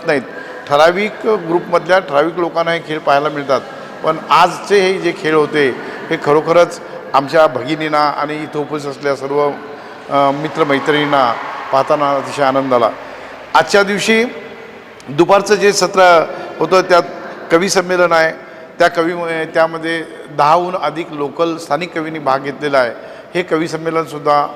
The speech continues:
मनमुराद असंच, अ, ठरलं. त्याबरोबर होणारा शिक्षक पालक मेळावा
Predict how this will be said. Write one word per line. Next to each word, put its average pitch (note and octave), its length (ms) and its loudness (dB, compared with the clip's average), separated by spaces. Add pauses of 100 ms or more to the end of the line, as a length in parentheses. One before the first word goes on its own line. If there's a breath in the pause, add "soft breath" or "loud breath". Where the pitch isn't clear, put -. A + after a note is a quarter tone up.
(140)
मनमुराद D3 520 -2
असंच, C3+ 400 -4
अ, C3+ 500 2 (120)
ठरलं. C#3 380 0 (800 loud breath)
त्याबरोबर G3 480 6
होणारा F#3 440 4
शिक्षक F#3 320 -2
पालक E3 300 0
मेळावा D3 480 2